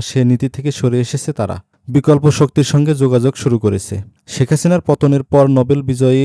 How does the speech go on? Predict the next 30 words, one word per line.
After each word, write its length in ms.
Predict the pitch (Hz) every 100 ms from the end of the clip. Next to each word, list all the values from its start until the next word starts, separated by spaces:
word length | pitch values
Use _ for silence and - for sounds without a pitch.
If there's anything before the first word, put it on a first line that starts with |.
| 139
অধ্যাপক 420 | 113 110 127 135
ইউনূসের 400 | 131 123 127 143 127 -
নেতৃত্বে 440 | 123 - 123 -
বাংলাদেশ 420 | 120 113 113 117 113
নতুন 240 | 113 120 117
সরকার 360 | - 123 151
এসেছে, 340 | 147 110 104 - 98 _ _
কিন্তু 220 | 147 143
মোদী 260 | 151 139 147
সরকার 340 | - 156 170
তাদের 280 | 156 139 151
ভালোভাবে 440 | 131 127 120 127 147
নিচ্ছে 300 | 120 - 104
না। 140 | 98 95 - _
যদিও 300 | 117 139 151 170
প্রথম 280 | 165 160 165
দিকে 160 | 165 165
ইউনূস 280 | 156 151 147
সরকারকে 440 | 160 151 156 -
স্বীকৃতি 420 | 156 160 139 139 139
দিতে 240 | 135 131
খুব 200 | 139 - 143
বেশি 160 | 135 139
দেরি 220 | 139 131
করেনি, 400 | 127 135 139 131 117 131 _ _
এখন 240 | 123 139 151
তাদের 280 | 135 131 147
সঙ্গে 260 | - 131 139
সম্পর্ক 440 | 143 123 120 131 160
ঠান্ডা। 360 | 151 120 101